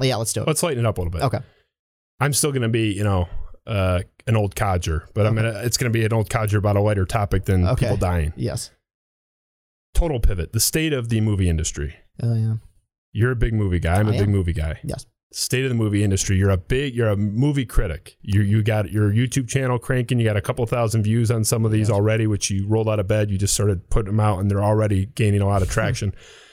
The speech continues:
Speaker 2: People respect your opinion. I, I shoot you messages all the time. "Hey, have you seen this? Have you seen
Speaker 1: Yeah.
Speaker 2: that?" I respect your taste. But here's what I gotta say. The state of the movie industry is a disaster. You're, it, it
Speaker 1: It's a bigger disaster than sports.
Speaker 2: But you are, not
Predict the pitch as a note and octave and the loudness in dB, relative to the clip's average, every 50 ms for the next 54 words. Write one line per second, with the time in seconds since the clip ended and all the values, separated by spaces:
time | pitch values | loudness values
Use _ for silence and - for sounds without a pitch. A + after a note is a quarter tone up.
0 | - _ _ _ _ _ - - D#3 D#3 D#3+ D3+ D3 C3 - - - C#3+ C3+ - | -20 _ _ _ _ _ 2 2 2 2 0 0 0 0 -2 -2 -2 -4 -4 -2
1 | - B2+ A#2 A2+ - A#2+ B2 A#2+ A2+ G#2+ A#2+ C3 C3 B2 G#2+ G#2+ B2 B2 A#2 G2+ | -2 -2 0 2 2 2 2 2 0 0 0 0 0 0 0 0 0 0 0 -2
2 | - _ - - - - D3 A#2+ G2 B2+ A#2 A2+ A2 G#2 - A2+ G#2+ G2+ A#2 A2+ | -6 _ -8 -4 -2 -2 -2 0 0 0 2 2 2 0 0 0 2 2 2 2
3 | G#2 G2 - - A2 G2+ G2+ G2 A#2 A2 G2+ G2+ F#2+ - - A2 G#2 G#2 F#2+ - | 0 0 0 0 2 2 4 4 4 2 2 2 0 2 2 2 2 2 2 0
4 | G#2 F#2+ F#2 - F3+ B2+ G2 F#2 F2 E2+ F2 A2 A#2+ A2+ - - - D3+ C#3 - | 0 -2 0 0 0 0 0 -2 -2 -2 -2 0 0 -2 -2 -2 -2 -4 -4 -4
5 | - B2 G#2+ - - - G2 F2+ E2+ - - - - - _ _ _ _ _ _ | -2 -4 -4 -4 -4 -6 -6 -4 -6 -8 -10 -14 -18 -20 _ _ _ _ _ _
6 | _ _ _ _ _ _ _ - G#2+ D#2+ - - C3+ B2 A#2+ G#2+ G#2 G2 F2+ E2 | _ _ _ _ _ _ _ -4 -4 -2 0 0 0 2 2 2 2 2 2 2
7 | D#2+ D#2 - - D2+ C#2 - - - _ _ _ _ _ - A2 - - C3+ B2 | 2 0 0 -2 -4 -6 -8 -12 -18 _ _ _ _ _ -2 0 0 2 0 0
8 | A#2+ G#2+ G#2 G2+ F#2+ F2+ F#2 F#2 F2+ F2 E2+ - - F2+ F2 F2 E2+ E2+ E2 F2 | 0 2 2 2 2 2 2 2 2 2 0 0 -2 -2 -2 -2 -2 -2 -2 -2
9 | D#2 D#2 - - - C#2 - - - - - _ _ _ _ _ - - F#2+ F2+ | -2 -2 -2 -2 -4 -4 -8 -12 -16 -20 -20 _ _ _ _ _ -6 -4 -4 -4
10 | - - - - B2 - - - D3 D#3 - - D#3 B2 E3 D#3+ E3 E3+ D3 D3 | -4 -4 -4 -4 -4 -4 -2 -2 -2 0 0 -2 -2 -2 -2 -2 -2 -2 0 0
11 | E3+ D#3+ E3 - - F3 F3+ F3+ - - A3+ B3 - - - - - - - - | 0 0 0 -2 -2 -4 -4 -2 -2 -2 -4 -4 -4 -8 -12 -12 -10 -6 -6 -6
12 | G#2 - A#2+ A2+ B2+ D#3+ F3+ F#3+ G3 G3 F#3+ F3+ - _ _ - C3 B2 G#2+ A#2 | -4 -4 -2 0 0 0 0 0 0 0 -2 -4 -6 _ _ -2 -2 0 0 0
13 | C#3 C#3+ C#3+ | 0 0 -2